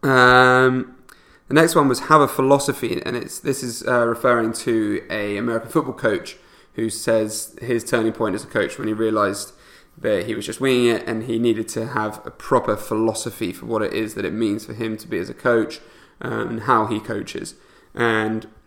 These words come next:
that is something that I did when I wrote in my recent blog called One Year Beyond, which was, uh, kind of discussing the things I'd learned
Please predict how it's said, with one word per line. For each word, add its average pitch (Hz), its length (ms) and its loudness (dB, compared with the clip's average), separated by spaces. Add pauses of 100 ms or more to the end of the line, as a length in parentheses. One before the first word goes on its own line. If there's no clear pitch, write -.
(120)
that 131 220 2
is 170 160 2
something 127 540 2
that 117 160 -2
I 139 320 2
did 117 520 0 (280)
when 117 260 -2
I 120 120 -2
wrote 117 520 0
in - 80 -8
my 123 100 0
recent 117 440 -2
blog 110 580 0
called 120 220 -10
One 117 240 4
Year 113 140 6
Beyond, 139 420 6
which - 320 -4
was, 110 340 -4 (460)
uh, 107 260 -2
kind 113 200 2
of 107 80 -2
discussing 113 460 -2
the 107 60 -4
things 113 240 -2
I'd 107 160 0
learned 107 440 -2